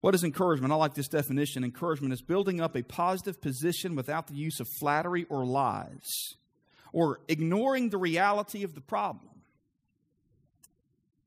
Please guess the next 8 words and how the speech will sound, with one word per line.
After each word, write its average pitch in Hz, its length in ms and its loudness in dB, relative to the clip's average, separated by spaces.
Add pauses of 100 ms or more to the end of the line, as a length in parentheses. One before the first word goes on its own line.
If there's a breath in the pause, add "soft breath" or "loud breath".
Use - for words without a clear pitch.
(220)
and 160 200 4
compromising 160 800 4
the 143 80 -2 (100)
framework 151 480 -2
of 123 120 -8
discipline 156 460 -4
and 143 120 -2
judgment. 143 460 -8